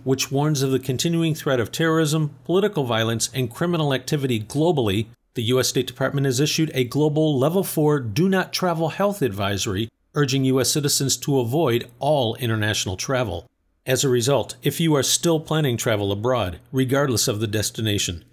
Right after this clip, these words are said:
Alerts U S A strongly recommends checking out the U S State Department's travel website, as well as that of the C D C, for safety, security, and health considerations.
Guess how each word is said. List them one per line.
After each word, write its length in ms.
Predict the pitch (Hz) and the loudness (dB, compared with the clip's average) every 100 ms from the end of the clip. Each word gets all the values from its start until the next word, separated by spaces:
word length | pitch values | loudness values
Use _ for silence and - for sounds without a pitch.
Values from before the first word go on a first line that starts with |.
| _ - | _ -4
Alerts 260 | 117 - | -2 0
U 60 | 135 | 0
S 100 | - | 2
A 80 | 135 | 2
strongly 540 | - - 143 139 120 | 0 0 -2 0 0
recommends 500 | 104 104 117 101 - | 0 -2 -2 -2 -2
checking 300 | 131 - 131 | -4 -2 -2
out 100 | 117 | -2
the 80 | 123 | 0
U 180 | 113 117 | 0 0
S 80 | |
State 220 | 107 135 127 | 0 -4 -4
Department's 400 | - 131 131 - | -6 -4 -2 -2
travel 320 | 147 131 135 | 0 0 2
website, 520 | 135 147 - 156 147 - - | 0 0 0 0 -2 -12 -4
as 160 | 127 | -2
well 160 | 120 156 | 2 2
as 140 | 143 | 2
that 180 | 131 147 | 0 0
of 100 | 139 | 0
the 80 | 120 | 0
C 240 | - 214 | 0 0
D 100 | 208 | 0
C, 440 | 196 - 196 151 143 - | 2 2 2 0 -2 -8
for 160 | - | -4
safety, 560 | 120 - 170 170 175 185 | -2 0 0 0 -4 -2
security, 680 | - 160 - 135 127 123 127 | -2 -4 0 0 0 -2 -4
and 100 | 135 | -6
health 300 | - 131 - | -4 -4 -4
considerations. 920 | 120 113 - 104 104 120 - 87 - | -4 -2 0 0 0 0 -2 -4 -8